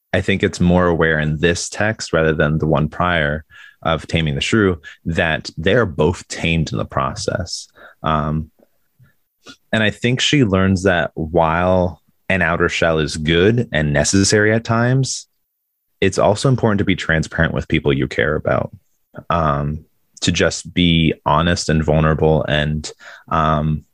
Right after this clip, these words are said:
that it's okay to put down your walls at times, but it's still healthy to also keep walls up in terms of how people view you or, um, just your appearance in general. You don't always have to give in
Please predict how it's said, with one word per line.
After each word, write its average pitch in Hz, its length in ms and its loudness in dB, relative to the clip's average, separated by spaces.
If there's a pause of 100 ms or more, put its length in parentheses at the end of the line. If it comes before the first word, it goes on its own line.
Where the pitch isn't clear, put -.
(920)
that 85 300 0
it's 85 220 0 (100)
okay 85 640 0
to 76 200 -8
put - 260 -2
down 80 260 0
your 80 160 2
walls 76 400 0
at - 140 -4
times, 73 400 -4
but 85 160 0
it's 82 160 0
still 95 200 2
healthy 85 460 0
to - 160 -6
also 76 420 -2
keep - 360 -2
walls 71 380 0 (120)
up 80 240 0 (240)
in 82 140 0
terms 80 440 -2
of 76 460 0 (220)
how 82 200 0
people 80 340 0
view 78 260 0
you 80 720 -2
or, 80 560 2 (360)
um, 80 600 -2 (840)
just 85 320 -2
your 80 120 2
appearance 82 460 -2
in 78 140 2
general. 82 600 -2
You 82 80 2
don't 85 200 0
always 78 320 2
have 78 240 -4
to 82 200 0
give 80 420 -2
in 82 440 -2